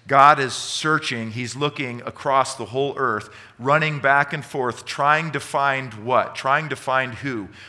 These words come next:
Why is God searching the earth? To give strong support to those whose heart is blameless toward him. My role is to have a heart that's blameless and open to God.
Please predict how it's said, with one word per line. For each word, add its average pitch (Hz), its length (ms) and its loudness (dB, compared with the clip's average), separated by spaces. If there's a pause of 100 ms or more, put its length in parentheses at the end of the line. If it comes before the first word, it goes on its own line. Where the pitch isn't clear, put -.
Why 139 300 6
is 170 320 0
God 135 400 4
searching 131 440 -6
the 113 140 -4
earth? - 380 -8 (480)
To 139 200 -6
give 151 680 -2 (180)
strong 143 680 -2
support - 680 -6
to 120 120 -12
those 120 360 -6
whose 113 200 -10
heart 110 280 -4
is 101 120 -14
blameless 101 560 -10
toward 95 300 -14
him. 85 340 -14 (2500)
My 120 340 0
role 101 580 -6 (1600)
is 123 180 -4
to 123 100 -8
have 127 160 -4
a 120 60 -8
heart 139 300 -4
that's 123 160 -10
blameless 117 520 -10
and 107 100 -14
open 107 280 -12
to 98 60 -12
God. 95 320 -10